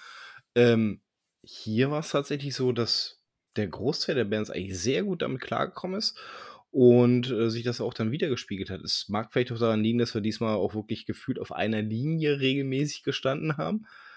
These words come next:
Ne, gefühlt haben wir ja bloß, äh, so ein Spiel auch von ein, zwei Metern nach vorne oder nach hinten gehabt in der Zeit, aber irgendwie war der Sound fast bei jeder Band richtig gut.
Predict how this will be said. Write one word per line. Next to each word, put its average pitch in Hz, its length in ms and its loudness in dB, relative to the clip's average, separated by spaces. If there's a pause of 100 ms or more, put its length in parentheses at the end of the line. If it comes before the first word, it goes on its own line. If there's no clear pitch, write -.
(260)
Ne, 120 260 0
gefühlt 117 340 -6
haben 110 160 2
wir 110 80 6
ja 107 60 4
bloß, 107 400 -2
äh, 104 580 4
so 101 100 0
ein 101 60 0
Spiel 117 220 0
auch 113 100 2
von 101 120 -2
ein, 95 140 -2
zwei 98 220 -4
Metern 104 320 0
nach 98 120 -2
vorne 107 280 -2
oder 101 80 -2
nach 98 120 -2
hinten 160 220 -2
gehabt 98 300 -6
in 98 40 -4
der 98 100 -4
Zeit, 113 260 -4
aber 95 280 -2
irgendwie 120 320 -2
war 110 60 -2
der 95 140 -2
Sound 104 320 -6
fast - 340 -8
bei 117 80 0
jeder 107 280 2
Band 95 260 -6 (180)
richtig - 480 -10
gut. 98 260 -8